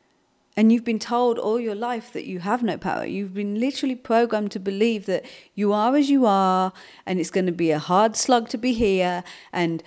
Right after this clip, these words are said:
those people are lucky, they've got something you don't have. It's not true. You have everything, 'cause you are all as, all there is. And, and if there's only one, like, you either believe in that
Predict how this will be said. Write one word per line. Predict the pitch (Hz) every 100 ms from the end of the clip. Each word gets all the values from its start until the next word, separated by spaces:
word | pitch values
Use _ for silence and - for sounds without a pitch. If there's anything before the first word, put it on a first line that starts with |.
| - -
those | 180 220
people | - 247 247 247
are | 247
lucky, | 220 220 226 208
they've | 190 180 180
got | 190 -
something | 226 208 233
you | 226 240
don't | 240 240 220
have. | 190 165 151 117 - _ _ _ _ _ _ _ _ _ _ _ _ _ _ _ _ _ _ _ _ _ -
It's | 220 -
not | 254
true. | - 233 381 269 - _ -
You | 226
have | 240 277
everything, | 269 311 415 403 170 151
'cause | 185
you | 208 226
are | 233 -
all | 220 226 233
as, | 240 - -
all | - 240
there | 262 262
is. | - 339 311 196
And, | 196 -
and | 220 226
if | 226
there's | 233 240
only | 254 294
one, | 262 226 220 214 - _ _ _ _ _ -
like, | 226 226 - 233
you | 247
either | 277 294
believe | 226 220 220 285 349
in | 247 202 185
that | 180 160